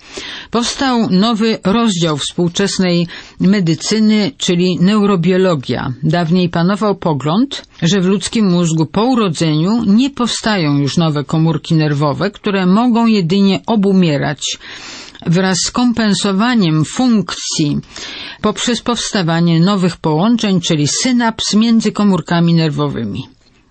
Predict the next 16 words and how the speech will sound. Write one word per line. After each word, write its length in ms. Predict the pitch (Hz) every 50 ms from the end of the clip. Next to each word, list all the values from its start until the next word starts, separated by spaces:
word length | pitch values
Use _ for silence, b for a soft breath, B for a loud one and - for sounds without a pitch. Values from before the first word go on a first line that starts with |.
| -
Neurogeneza, 1120 | 165 180 214 254 269 262 240 226 202 180 170 196 196 196 226 247 240 214 - 143 127 135 123
czyli 260 | - - 143 143 143
powstawanie 720 | - - 151 - - - 165 160 156 170 170 175 175 175 165
nowych 340 | 175 190 226 262 320 -
komórek 480 | - - 220 190 180 170 160 160 156 143
nerwowych 520 | 160 160 151 147 147 156 143 131 151 135
w 40 | -
mózgu 420 | 165 160 156 151 143 - - 160 151
dorosłych, 680 | 143 156 147 143 139 - - - 196 247 269 - - B B B B B B B B B B B B
jest 260 | 220 262 269 - 220
dopiero 520 | 233 220 - 233 240 240 233 226 226 196 -
niedawno 580 | 202 202 208 196 180 233 269 285 254 233 208 175
odkrytym 520 | 160 160 - - 214 214 214 - 208 196 175
zjawiskiem, 680 | - 180 175 165 143 151 139 - - - - 202 226 247
odgrywającym 800 | 233 220 190 214 202 185 196 190 196 208 220 - - 214 202
prawdopodobnie 960 | - 196 208 208 190 180 202 - - 180 160 165 165 147 143 160 160 160 156